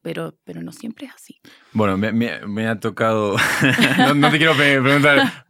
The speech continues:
Speaker 2: ¿por qué no? Eh, pero me ha tocado que en buenos casos, digamos,
Speaker 1: Ujú.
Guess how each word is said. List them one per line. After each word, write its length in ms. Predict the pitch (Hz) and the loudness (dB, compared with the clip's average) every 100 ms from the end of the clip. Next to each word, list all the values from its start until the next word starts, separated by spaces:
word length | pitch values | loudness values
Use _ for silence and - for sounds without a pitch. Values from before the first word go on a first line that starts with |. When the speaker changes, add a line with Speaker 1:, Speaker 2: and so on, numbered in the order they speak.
| - | -12
Speaker 2:
¿por 180 | 156 160 | -8 -6
qué 100 | 269 | -4
no? 80 | 170 - - - - | -6 -8 -16 -16 -8
Eh, 140 | 113 | -4
pero 140 | 113 120 | 0 0
me 80 | |
ha 60 | 139 | 0
tocado 560 | 143 156 151 139 - - - - _ | 0 2 2 2 -2 -10 -20 -20 _
que 260 | - 107 58 98 | -4 -2 -2 -2
en 140 | 101 98 | -2 0
buenos 220 | 131 110 | -2 0
casos, 320 | 120 - 85 | -2 -2 -6
digamos, 460 | 90 87 92 - | -2 -2 -4 -6
Speaker 1:
Ujú. 100 | 214 | -8